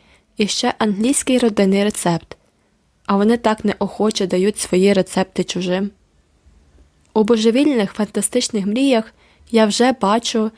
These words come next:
як змушую панну Елен на колінах віддати той рецепт тітоньці Четі, а Джен добирати слів і поводитися як належить.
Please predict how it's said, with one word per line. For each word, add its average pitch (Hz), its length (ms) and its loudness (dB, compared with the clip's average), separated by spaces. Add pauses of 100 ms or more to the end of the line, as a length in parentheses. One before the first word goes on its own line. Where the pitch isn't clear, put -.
(220)
як 214 220 0
змушую 208 520 0
панну 190 500 0
Елен 202 400 0
на 185 100 0
колінах 220 680 -2 (400)
віддати 185 480 0
той 190 240 0
рецепт 185 600 -2
тітоньці 196 460 0
Четі, 180 500 -4 (800)
а 190 140 0
Джен 196 420 0 (440)
добирати 196 560 2
слів 226 380 -2 (520)
і 208 100 2
поводитися 214 720 0
як 185 220 0
належить. 170 560 -6